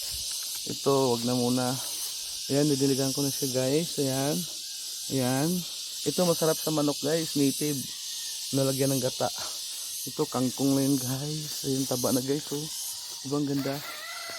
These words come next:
Hmm. Ayan, oh. Ayan, nadiligan na natin siya. Pati ere, nadiligan na. Ayun. Nadiligan na natin siya, guys. So, ayan, ito, diniligan na din natin. Yung mga yun.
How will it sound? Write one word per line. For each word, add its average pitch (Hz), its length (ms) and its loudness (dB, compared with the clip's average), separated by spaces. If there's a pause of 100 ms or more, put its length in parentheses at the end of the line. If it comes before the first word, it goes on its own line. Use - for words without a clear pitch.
(160)
Hmm. 123 280 -2 (760)
Ayan, 143 240 2
oh. 135 80 -4 (960)
Ayan, 139 160 -2
nadiligan 135 480 0
na 139 160 0
natin 151 240 -4
siya. 147 240 -4 (640)
Pati 147 400 2
ere, 151 160 4
nadiligan 139 640 0
na. 165 240 2 (720)
Ayun. 143 320 2 (880)
Nadiligan 147 480 2
na 151 160 4
natin 143 160 -2
siya, 143 160 0
guys. 120 400 4
So, 139 320 0 (880)
ayan, 147 160 4
ito, 131 240 -2
diniligan 143 480 4
na 143 60 4
din 143 100 4
natin. 165 560 2 (720)
Yung 143 240 2
mga 135 80 2
yun. 170 280 4